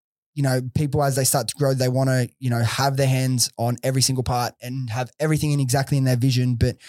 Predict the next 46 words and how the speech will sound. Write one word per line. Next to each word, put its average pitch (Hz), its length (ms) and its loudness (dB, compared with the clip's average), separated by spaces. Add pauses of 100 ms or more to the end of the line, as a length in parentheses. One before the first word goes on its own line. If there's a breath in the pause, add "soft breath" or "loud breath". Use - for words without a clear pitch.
(120)
you 131 100 -2
can't 165 200 2
do 156 120 2
that 156 120 2
if 151 100 -4
you 156 60 -6
wanna 135 160 -4
scale. 123 320 -2
You 127 60 -2
have 123 80 -4
to 127 80 -6
put 120 120 -4
trust 127 280 0
in 127 60 0
other 120 160 0
people 127 320 0
and 117 100 -2
let - 160 -2
go 123 340 -2
of, 120 140 -4 (320 loud breath)
you 127 80 -6
know, 156 80 2
that 135 220 -2
perfectionism 127 600 0
piece. 127 220 2
And 131 80 2
I 123 40 0
think 156 200 -2
one 175 100 2
of 190 60 0
the 185 80 0
big 139 400 -2 (1300 soft breath)
keys 139 340 2
for 147 100 -2
me 131 540 2 (100)
actually 131 400 0
taking 139 400 0
on 139 360 2
that, 135 320 0 (480)
that 139 140 0
advice, 139 680 0 (340 soft breath)
um, 127 260 0
is 139 180 0
that, 135 300 0 (140)
you 143 100 -2
know, 135 220 2